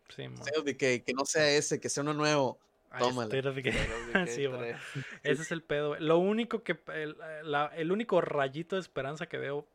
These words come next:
Speaker 1: hoy para el Series X es que The Initiative tenga algo bien cabrón.
Speaker 2: Ujú.
Speaker 1: Y eso significa que sea una I P nueva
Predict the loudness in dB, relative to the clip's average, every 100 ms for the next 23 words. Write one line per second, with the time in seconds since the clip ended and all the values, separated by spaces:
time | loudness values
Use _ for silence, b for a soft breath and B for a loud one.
0 | _ -2 0 0 -4 -6 -6 -6 -6 -6
1 | -10 -10 -12 -6 -6 -8 -12 -16 -8 -2
2 | -2 -2 -6 -6 -6 -6 -10 -12 -10 -4
3 | -4 -4 -6 -6 -6 -8 -14 -20 _ _
4 | b b b b b b b -14 -10 -6
5 | -6 -2 -2 0 -2 -4 -6 -6 -4 -4
6 | -6 -6 -4 -4 -4 -4 -2 0 0